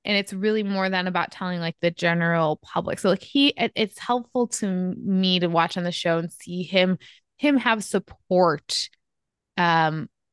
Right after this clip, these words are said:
through this group of friends, versus in, like, the graphic novel, it's more just, like, he, like, no one knows. And it's just, you know, they're slowly telling people here, there, there, and there. And it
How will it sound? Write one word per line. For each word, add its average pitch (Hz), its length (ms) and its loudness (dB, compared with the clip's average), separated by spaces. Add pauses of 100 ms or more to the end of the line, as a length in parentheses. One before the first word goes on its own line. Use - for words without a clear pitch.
(240)
through 226 160 0
this 208 200 2
group 190 240 -4
of 170 100 -4
friends, 160 560 2
versus 202 360 -2
in, 196 100 -2
like, 180 180 -4
the 170 80 -4
graphic 170 260 0
novel, 160 300 -4
it's - 160 -8
more 180 240 -2
just, 170 260 -8
like, 165 220 -4 (160)
he, - 460 -2 (240)
like, 175 180 -2
no 185 160 6
one 185 300 6
knows. 110 340 2
And 196 140 2
it's - 240 -2
just, - 320 -14
you 190 100 -6
know, 165 240 2 (300)
they're 190 100 2
slowly 214 560 6
telling 180 320 0
people 165 320 -2
here, 202 320 2
there, 190 320 4
there, 180 280 2
and 175 140 -2
there. 175 360 0
And 185 80 -4
it 185 180 -4